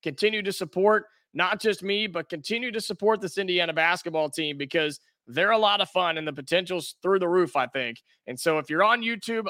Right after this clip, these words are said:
like the video, please subscribe to the channel. We're growing, and I appreciate you doing that. Go to Locked On Sports today. Subscribe to them as well. Turn on notifications wherever you are, YouTube,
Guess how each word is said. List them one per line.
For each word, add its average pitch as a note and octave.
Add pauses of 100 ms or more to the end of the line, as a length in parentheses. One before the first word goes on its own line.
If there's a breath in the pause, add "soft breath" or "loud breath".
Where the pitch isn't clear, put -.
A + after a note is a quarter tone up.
like G#3
the G#3+
video, F#3+
please F#3
subscribe F3+
to F3+
the E3+
channel. F3+
We're D3
growing, F3 (260)
and C3+
I C3+
appreciate E3
you D3+
doing E3
that. D#3+ (260)
Go F#3
to A3+
Locked G#3
On F#3+
Sports E3+
today. F#3+
Subscribe D3+
to C#3
them C3
as A#2
well. G3+ (220 soft breath)
Turn C4
on B3+
notifications G#3+
wherever A#3
you F3
are, D#3
YouTube, F#3